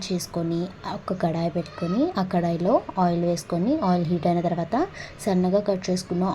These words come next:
ఆనియన్, పచ్చిమిర్చి, టొమాటో ముక్కల్ని వేసుకొని మంచిగా ఫ్రై చేసుకోవాలండి. అందులోనే జింజర్ గార్లిక్ పేస్ట్, పసుపు, కారం, ఉప్పు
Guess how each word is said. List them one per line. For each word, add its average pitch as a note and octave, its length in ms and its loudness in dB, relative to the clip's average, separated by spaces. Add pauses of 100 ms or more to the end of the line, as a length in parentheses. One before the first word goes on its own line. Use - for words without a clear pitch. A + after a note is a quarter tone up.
ఆనియన్, F3 360 2
పచ్చిమిర్చి, F3 540 -2
టొమాటో F3 440 0
ముక్కల్ని E3 400 -2
వేసుకొని E3 460 -2 (480)
మంచిగా F3+ 440 0
ఫ్రై E3+ 140 0 (120)
చేసుకోవాలండి. E3+ 800 0 (640)
అందులోనే F3 480 2 (1000)
జింజర్ F3+ 360 2
గార్లిక్ E3+ 400 -2
పేస్ట్, F#3+ 380 -2 (1160)
పసుపు, F#3 400 -2 (260)
కారం, F3 340 0 (300)
ఉప్పు F#3 200 -2